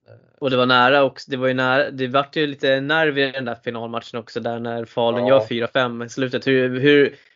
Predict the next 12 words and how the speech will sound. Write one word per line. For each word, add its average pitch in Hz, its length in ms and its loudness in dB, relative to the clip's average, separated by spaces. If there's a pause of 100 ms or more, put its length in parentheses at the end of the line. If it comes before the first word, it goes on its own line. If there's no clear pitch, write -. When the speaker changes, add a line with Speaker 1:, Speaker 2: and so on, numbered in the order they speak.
(120)
Speaker 2:
hur, - 240 -6
hur 175 280 4
var 160 160 2
de 165 200 2
två 160 200 -6
sista - 440 -6
minuterna? 143 500 -4 (1500)
Speaker 1:
Ja, 127 440 8
fy 123 80 -10
fan, 127 320 4
det 120 60 -4
kändes 120 680 0